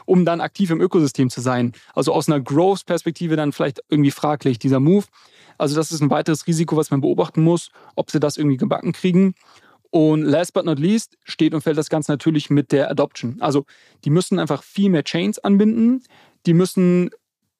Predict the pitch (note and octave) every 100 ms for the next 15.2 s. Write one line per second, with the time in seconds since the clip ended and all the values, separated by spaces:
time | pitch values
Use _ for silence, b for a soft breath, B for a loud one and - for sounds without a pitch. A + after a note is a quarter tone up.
0 | _ _ - E3 D#3+ D#3+ E3+ F#3+ - F3
1 | D#3 F3 D#3 D3+ D3 C3+ - F3+ G3+ -
2 | F3+ F#3 F3+ - F3 E3 E3+ D#3+ C3+ D#3
3 | C3+ B2 C#3+ F#3 F3 C#3+ C#3+ C#3+ D3 -
4 | C#3 C#3+ D#3+ D3 C#3 D3 D3+ C3+ E3 F3
5 | D#3 C#3 - D3 F3 G3 - B B B
6 | - F3 E3 D#3 D#3+ F3 E3 D#3 D#3+ D#3
7 | - D3+ D#3 C3+ C#3+ D3+ - - _ _
8 | _ _ _ D3 D3 C3+ B2+ A#2+ - -
9 | b b b - - D#3+ E3+ E3 E3 C#3+
10 | C#3 _ _ - G3+ G#3 G3+ - F#3 F3
11 | B2+ - C3+ - G#3+ F3+ F3 F3 E3 -
12 | C#3+ C3+ D#3+ E3 F#3 G3 F#3+ G3 G#3 G#3
13 | F#3 G3 A3 A#3 - b b E3 D#3+ D3+
14 | C#3+ E3 G#3 - G#3+ F#3 A#3+ C4 E3 D#3+
15 | D#3 -